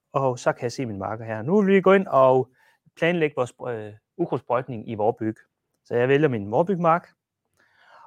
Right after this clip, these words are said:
og, øh, så kan jeg se mine planlagte opgaver. Hvis jeg ikke har den planlagte, så kan jeg trykke på plusset nede i hjørnet og oprette en ny.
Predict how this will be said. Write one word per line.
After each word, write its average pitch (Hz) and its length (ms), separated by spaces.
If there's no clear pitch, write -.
og, 147 340
øh, 127 160
så 175 140
kan 156 100
jeg 139 80
se 170 140
mine 113 160
planlagte 147 420
opgaver. 147 500
Hvis 127 180
jeg 156 60
ikke 180 120
har 165 140
den 117 140
planlagte, 151 480
så - 100
kan - 140
jeg 113 80
trykke - 220
på 107 80
plusset 101 380
nede 117 140
i - 20
hjørnet 160 360
og 104 100
oprette 107 320
en 120 60
ny. 220 180